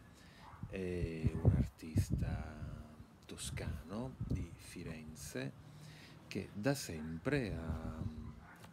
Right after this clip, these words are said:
condiviso l'esperienza interconnessa e mobile di tam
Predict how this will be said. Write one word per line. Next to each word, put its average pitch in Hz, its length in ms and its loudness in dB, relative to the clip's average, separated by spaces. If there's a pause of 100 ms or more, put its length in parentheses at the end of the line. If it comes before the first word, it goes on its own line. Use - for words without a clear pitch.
(1040)
condiviso 117 1040 2 (240)
l'esperienza 98 1300 2
interconnessa 87 1400 -2
e 90 140 0
mobile 87 840 -2 (400)
di 123 280 2
tam 82 500 -2